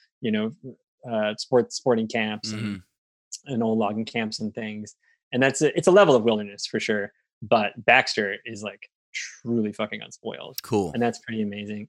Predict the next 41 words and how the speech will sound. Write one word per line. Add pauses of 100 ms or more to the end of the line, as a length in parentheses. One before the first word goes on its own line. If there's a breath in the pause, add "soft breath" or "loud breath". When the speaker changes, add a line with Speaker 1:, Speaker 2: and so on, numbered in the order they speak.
Speaker 1:
And
in
the
neighborhood,
there's
all
these
great
little
land
trust
properties
and,
uh, (100)
and,
like,
nature
conservancy
things.
Like,
just
south
of
Baxter
is
the
Debskinny
Lakes. (520 soft breath)
You
rarely
hear
anybody
talk
about
that,
but
that's,
like,
an
absolute
gem.